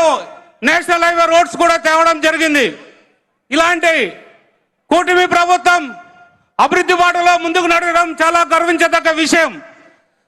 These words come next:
మన ప్రాంతం, మన కల్లందుర్గు ప్రాంతం చాలా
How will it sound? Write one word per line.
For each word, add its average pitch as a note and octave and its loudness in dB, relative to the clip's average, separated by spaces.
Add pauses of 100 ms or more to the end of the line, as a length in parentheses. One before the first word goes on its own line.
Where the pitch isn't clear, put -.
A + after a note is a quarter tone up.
(220)
మన D#4 0
ప్రాంతం, F4+ 2 (920)
మన E4 2
కల్లందుర్గు F4 0
ప్రాంతం F4 0 (120)
చాలా E4 0